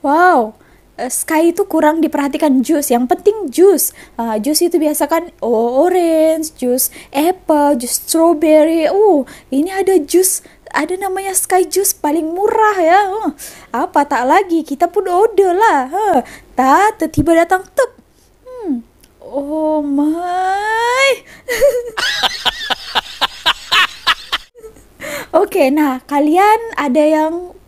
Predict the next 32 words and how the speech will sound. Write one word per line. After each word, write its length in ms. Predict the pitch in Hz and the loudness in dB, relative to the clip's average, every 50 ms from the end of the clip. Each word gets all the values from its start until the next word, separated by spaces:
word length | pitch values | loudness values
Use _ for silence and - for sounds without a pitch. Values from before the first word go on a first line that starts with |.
| _ - | _ -2
pernah 320 | 320 320 320 320 330 320 | 0 0 0 0 0 0
merasakan 580 | 302 320 320 302 311 302 - 330 302 311 311 311 | 0 0 0 0 0 0 -2 -2 0 0 0 0
seperti 720 | 302 - - - 311 302 302 277 - 320 311 262 - 302 | 0 -2 -2 0 0 0 0 0 -2 -2 -2 -2 -2 -2
ini? 140 | 302 320 403 466 480 - - - - | -2 -2 -2 -4 -4 -4 -8 -20 -16
Tapi 160 | - 370 381 453 | -8 -4 -4 -2
kalau 220 | 427 415 370 381 | 0 0 0 0
Sari 480 | 381 381 349 339 359 403 415 440 427 427 | 0 0 0 0 2 2 2 2 2 0
tak 160 | - - - | -2 -4 -2
pernah 240 | 311 302 320 311 320 | -2 -2 0 0 0
lagi 160 | 330 311 330 | 0 0 0
rasakan. 560 | 330 339 330 - 359 349 349 - 269 254 247 - - - - - | 0 0 0 0 -2 -2 -2 -2 -2 -2 -4 -6 -12 -10 -4 0
Biasanya 640 | 302 302 302 302 339 349 359 381 392 403 415 415 - | 0 0 2 2 2 2 2 2 0 -2 -4 -4 -2
kalau 240 | 302 294 294 294 302 | 0 0 2 2 2
Sari 320 | - 294 269 277 285 277 | 2 0 2 2 0 0
mau 160 | 269 277 269 | 0 0 0
order 560 | 240 - 277 311 339 359 302 339 311 302 311 | 2 2 4 2 2 2 2 4 4 4 4
itu 160 | 311 302 - 311 302 | 4 0 -4 -6 -6
Sari 240 | - - 277 247 262 | -6 -4 -2 0 0
lihat, 240 | 277 285 311 320 320 - - - - - - _ - | 2 2 0 -2 -2 -6 -20 -20 -20 -20 -14 _ -4
eh, 240 | 269 262 240 247 247 | 0 0 2 0 0
tulisannya 560 | 247 311 294 311 311 311 320 302 320 339 330 | 0 0 0 0 0 -2 -2 -2 -2 0 0
mau, 400 | 294 262 262 262 254 262 285 311 - - _ - - | 2 4 4 4 4 4 2 0 -4 -14 _ -8 -4
eh, 260 | - 254 254 247 247 247 | -2 0 2 2 0 0
plain 260 | - 302 285 277 294 294 | 2 2 2 2 2 0
water 560 | 269 262 247 247 247 - - 269 247 233 220 226 - - - - | 0 0 0 0 0 0 0 0 0 0 -2 -4 -10 -16 -12 -6
ataupun 240 | 226 226 262 302 302 | -6 -4 -4 -2 0
langsung 320 | 285 262 269 269 - 285 269 | 0 0 -2 -2 -4 -4 -2
Sari 400 | - 262 240 240 247 254 254 240 | 0 0 0 0 0 0 -2 -2
cakap 320 | - 269 247 - 254 - | -4 -4 -2 -2 -2 -2
saja 560 | - 254 240 233 220 - 302 294 302 311 302 - - - - - | 0 0 0 0 0 0 0 0 0 0 -2 -6 -12 -20 -12 -8
ais 240 | - 226 233 - - | -6 -4 -4 -4 -2
kosong. 500 | - 294 277 - - 339 311 254 233 | 0 0 0 0 0 0 0 -2 -4